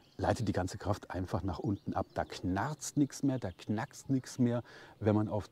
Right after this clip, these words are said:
dem Käfig rumklettert, hat man das Gefühl, das ist mindestens so stabil wie ein Klettergerüst auf einem Spielplatz. Was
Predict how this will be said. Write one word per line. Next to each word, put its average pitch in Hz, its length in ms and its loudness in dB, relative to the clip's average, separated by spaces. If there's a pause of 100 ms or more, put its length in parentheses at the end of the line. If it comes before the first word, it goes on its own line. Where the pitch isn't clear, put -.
dem 92 360 0
Käfig - 480 0
rumklettert, 127 720 2
hat - 180 -6
man 104 120 2
das 92 180 -4
Gefühl, - 360 0
das 95 160 -6
ist - 140 -8
mindestens 98 480 -2
so 95 100 -6
stabil 85 520 -4
wie 85 100 -4
ein 85 140 -2
Klettergerüst 82 680 -8
auf 85 160 -8
einem 104 80 0
Spielplatz. - 540 -10 (1400)
Was - 440 6